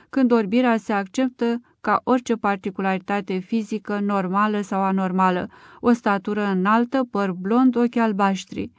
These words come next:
Braille a ajuns el oare cu timpul să-și considere infirmitatea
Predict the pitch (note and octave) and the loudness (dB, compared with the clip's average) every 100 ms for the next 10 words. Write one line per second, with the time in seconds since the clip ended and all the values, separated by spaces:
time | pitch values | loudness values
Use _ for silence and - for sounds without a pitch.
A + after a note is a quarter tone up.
0 | _ - - F#3 G#3 G#3+ G#3 A#3+ B3+ _ | _ -20 -16 -4 0 2 2 0 -2 _
1 | - A#3+ A#3+ A#3 C#4+ D4 - - A#3 A#3 | -2 4 4 6 4 4 0 0 2 4
2 | G#3+ A3+ A3+ G#3 G#3+ G#3 A#3 A#3 A3 F#3+ | 4 2 2 0 -2 -2 2 4 4 -2
3 | G3 F#3+ G3 - G3 F#3+ A#3 A#3 A3+ G3+ | -2 -2 -4 -2 -2 -2 -2 0 0 -2
4 | G3 G3+ G3 G3 F#3+ G#3+ A3 G3 | -4 -2 -2 -2 0 0 0 -2